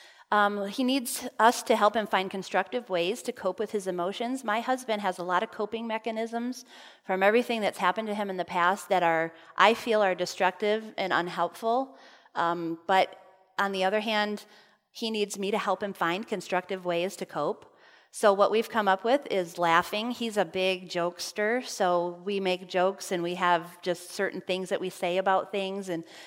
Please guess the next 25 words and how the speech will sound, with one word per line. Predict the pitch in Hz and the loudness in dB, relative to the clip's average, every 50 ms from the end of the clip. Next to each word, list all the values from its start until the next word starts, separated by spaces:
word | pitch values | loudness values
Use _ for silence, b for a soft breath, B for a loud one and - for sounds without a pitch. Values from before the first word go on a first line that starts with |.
| B B | B B
it, | - - - - | -4 -4 0 0
it | 208 202 - | 0 0 2
lightens | 185 185 185 175 156 214 196 - | 4 2 4 2 0 -4 -6 -8
the | 190 | -8
situation. | - - 190 - - 190 185 185 190 - - 233 226 254 262 B B B B B B B 208 | -8 -8 -8 -8 -6 -4 -2 -4 -4 -4 -4 -4 -4 -4 -6 B B B B B B B -6
We | 220 202 | -6 -6
talk, | - - - 202 190 190 254 302 294 - - | -4 -2 2 4 6 6 6 4 2 -4 -6
we | 208 180 160 | -4 -4 -4
walk, | 151 170 165 165 165 175 196 240 240 - - | -4 -2 2 4 6 6 6 4 2 -4 -8
we | 202 190 | -8 -6
go | 185 185 175 175 | -2 -2 0 0
in | 170 170 | 0 -2
nature, | 170 165 175 190 - - 220 226 240 247 B B B B B B B | -2 -4 -4 -4 -4 -4 -2 -2 -2 -4 B B B B B B B
and | - 196 185 180 180 185 | -6 -4 -4 -4 -6 -8
he | - 254 226 | -8 -6 -2
likes | 220 233 214 240 233 - - - | 0 0 0 0 -2 -6 -6 -4
a | 202 196 | -4 -2
recreational | 185 185 185 - - 190 180 175 180 175 - 190 170 160 156 | -2 -2 -4 -4 -6 -6 -4 -4 -4 -6 -6 -6 -6 -6 -6
partner. | - - 170 165 - - - 147 117 101 135 165 - - _ | -6 -6 -4 -4 -4 -6 -8 -10 -10 -10 -10 -12 -16 -20 _
He | - - 196 | -8 -4 0
likes | 185 180 180 - | 0 -2 -2 -4
to | - 156 | -10 -8
golf. | 160 165 156 120 110 - - - | -4 0 0 0 0 0 -2 -4
I | - 180 170 165 | -2 -2 -2 -2
don't. | 156 139 127 113 - - - - - | -4 -6 -8 -8 -12 -16 -18 -20 -20